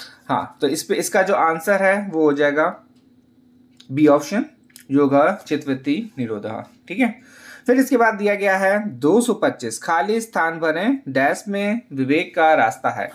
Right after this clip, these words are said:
राजयोग, ज्ञान योग, भक्ति योग या फिर कर्म योग।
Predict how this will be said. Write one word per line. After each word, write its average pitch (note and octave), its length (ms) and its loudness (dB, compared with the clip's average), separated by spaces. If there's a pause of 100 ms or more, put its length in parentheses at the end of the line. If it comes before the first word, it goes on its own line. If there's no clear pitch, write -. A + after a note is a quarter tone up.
(440)
राजयोग, F#3+ 800 0 (420)
ज्ञान E3 340 2
योग, G3 460 0
भक्ति C#3+ 460 0
योग G3 220 4
या D#3+ 100 2
फिर D#3 160 -8
कर्म C3+ 300 2
योग। F#2+ 280 -6